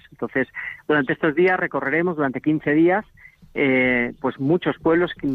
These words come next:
aproximadamente quince, dieciséis. Están Turégano, está La Granja, está Sepúlveda, eh, están pueblos más pequeñitos como Cabañas de Polendos, La Cuesta, Sotosalvos, Cantimpalos, Caballar. Eh,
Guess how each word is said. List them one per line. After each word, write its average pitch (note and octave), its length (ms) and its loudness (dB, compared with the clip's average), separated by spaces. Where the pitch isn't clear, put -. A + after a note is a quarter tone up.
aproximadamente D3 500 -2
quince, D#3+ 280 0
dieciséis. F#3+ 580 0
Están C3 520 0
Turégano, D#3 720 0
está D3+ 200 -6
La A#2 140 -2
Granja, D3+ 720 -2
está B2+ 220 -8
Sepúlveda, C#3 800 0
eh, A#2+ 340 2
están C#3 400 -2
pueblos C#3+ 320 0
más C#3+ 160 -6
pequeñitos D3 420 0
como C3 200 0
Cabañas B2+ 400 0
de A#2+ 80 -2
Polendos, D#3 680 0
La B2+ 160 0
Cuesta, D3+ 460 0
Sotosalvos, C3 720 -2
Cantimpalos, C3 800 -2
Caballar. C3+ 640 0
Eh, C3 260 -2